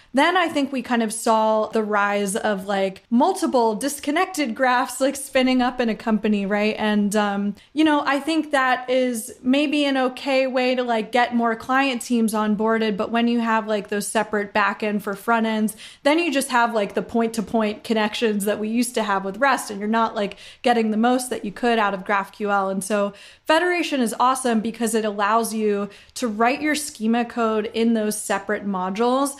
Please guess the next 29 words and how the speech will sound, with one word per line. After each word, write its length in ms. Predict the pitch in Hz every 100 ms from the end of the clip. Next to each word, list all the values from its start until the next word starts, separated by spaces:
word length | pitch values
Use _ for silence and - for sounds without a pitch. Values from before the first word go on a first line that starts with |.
| - - -
and 240 | 233 233
then 480 | 226 226 220 220 220 - - _ -
compose 560 | 240 226 240 247 254
them 220 | 233 226
together. 520 | 214 202 214 214 202 196
So 220 | 196 214
it's 300 | 220 - - -
one, 640 | 208 247 262 262 262 254
you 80 | 247
know, 120 | 220
unified 640 | 208 233 247 254 226 208
graph 380 | 190 214 208 208
for 100 | 220
the 80 | 202
client 360 | 190 208 202 190
to 80 |
query, 560 | 214 - 226 214 208 202 - -
but 100 | -
it's 160 | 226 226
made 380 | 226 240 254 247
up 180 | 233 220
of 140 | 196
those 200 | 202 202
separate 360 | - 208 - 208
modules. 600 | 196 202 202 202 196 - - -
So 160 | -
teams 460 | 233 254 247 247 247
can, 280 | 233 226 214
like, 380 | 202 196 190